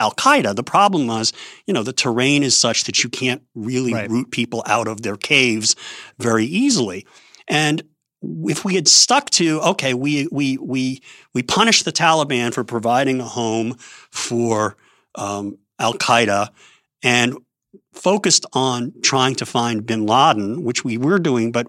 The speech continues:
Speaker 1: and didn't get into the whole idea that we need to create a demo-, a, a, a Western style
Speaker 2: Yeah.
Speaker 1: democracy in Afghanistan instead of letting the tribes work it out for themselves, as they have been doing for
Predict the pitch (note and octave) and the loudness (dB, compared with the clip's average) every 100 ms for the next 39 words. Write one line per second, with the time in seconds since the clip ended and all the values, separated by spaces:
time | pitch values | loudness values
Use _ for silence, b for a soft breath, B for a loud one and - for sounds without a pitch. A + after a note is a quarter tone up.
0 | _ - B2 A#2+ F#3+ F#3+ C#3+ C3+ D3+ E3 | _ -4 -2 2 0 2 -2 0 0 0
1 | E3+ C#3+ B2 A#2 C3 B2+ A2+ A2 A#2+ A2 | 0 2 0 0 2 2 2 0 -2 -2
2 | A2 B2 B2 A#2+ B2 - A#2+ A2+ G#2 G2+ | -2 -2 0 -2 -2 -2 0 0 -2 -2
3 | G#2+ _ - G#2 _ G#2+ G2 - - G2+ | -4 _ -10 -10 _ -8 -8 -12 -14 -12
4 | F#2 B B B B B - - G2+ A2+ | -12 B B B B B -20 -14 -2 2
5 | C#3+ - C3 A#2 - - A2 A2+ B2+ A2 | 2 2 0 2 0 2 4 4 2 -2
6 | G#2 G#2 A2 G#2 G#2 A#2 D#3 C#3 - - | -6 -6 -4 -2 2 2 2 2 2 2
7 | G#2 F#2+ G2+ - A2 G#2 - A#2+ D#3+ F3+ | 2 -2 -4 -2 -2 -2 0 2 2 2
8 | - G#2+ G2+ G#2 G#2+ - A#2+ G#2+ A#2+ A#2+ | 0 -2 -2 -2 -2 0 -2 0 0 2
9 | A#2 G#2+ G2 B B B B - B2 B2 | 0 -2 -6 B B B B 2 4 4
10 | B2 F#2 G#2 A#2 A2+ A2 A2+ G#2+ - b | 2 0 0 0 2 4 4 2 -2 b
11 | b - A2 G#2 - C4+ E3+ B2+ G#2+ A2+ | b -4 -2 2 4 4 2 0 -2 -2
12 | A2 A2+ G2+ G#2 F#2+ G2 B2+ B2+ G#2+ G#2 | -2 -2 -2 -4 -2 0 2 4 2 0
13 | - A2 G#2 G2+ | -4 -2 0 -2